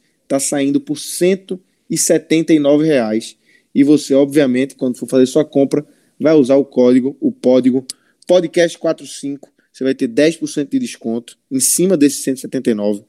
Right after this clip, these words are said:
Você vai ter frete grátis, uma entrega rápida. Se tiver algum problema, um contato aqui com a equipe do podcast, que a gente vai fazer esse meio de campo com a equipe do N dez. Então,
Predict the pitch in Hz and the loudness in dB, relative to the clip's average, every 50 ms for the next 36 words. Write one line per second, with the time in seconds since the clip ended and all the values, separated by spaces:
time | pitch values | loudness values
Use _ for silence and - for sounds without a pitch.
0 | _ _ _ _ _ - 147 147 147 - 151 - - - 156 156 151 143 117 107 | _ _ _ _ _ 0 0 2 2 2 -2 -2 0 2 2 2 2 0 -2 0
1 | 110 110 113 110 - - - - _ _ _ _ - 160 160 147 - 156 160 170 | 0 -2 -2 -4 -8 -10 -18 -20 _ _ _ _ -2 -2 -2 0 0 0 2 2
2 | 156 143 113 - 113 117 117 - 117 110 113 - _ _ _ _ _ - - 170 | 2 2 0 -2 -4 -6 -6 -6 -8 -12 -12 -12 _ _ _ _ _ -8 -2 0
3 | 156 175 160 160 165 185 175 190 170 143 131 139 139 135 131 123 110 - _ _ | 2 4 4 2 0 -2 0 2 2 2 2 0 -2 -2 -4 -6 -10 -12 _ _
4 | _ _ _ - 151 151 - 165 156 135 - 147 147 147 - 123 - 135 147 143 | _ _ _ -12 -8 -4 -2 -2 -2 0 0 -2 -2 -2 -4 -8 -8 -4 -4 -4
5 | 139 135 - 139 - 151 147 - 151 147 131 - - 135 135 135 - - 135 127 | -4 -4 -4 -2 -2 -2 0 2 2 2 2 2 2 0 0 0 -2 -4 -4 -4
6 | 139 135 123 143 160 - - 147 135 143 143 - 143 143 151 139 127 - - 135 | -4 -2 0 -2 0 0 2 2 2 0 0 0 2 2 2 2 2 0 -2 -2
7 | 131 - - - _ _ _ _ _ _ - 147 143 143 - 151 - - 147 147 | -2 -2 -6 -12 _ _ _ _ _ _ -2 -2 0 2 2 2 2 2 2 0
8 | 147 135 117 113 113 113 117 117 - - - _ _ _ _ _ _ - 135 139 | 0 0 0 0 2 2 0 -2 -4 -8 -16 _ _ _ _ _ _ -6 -6 -4
9 | 131 - 139 143 151 156 156 151 143 127 - | -2 0 2 2 2 2 2 0 0 -2 -4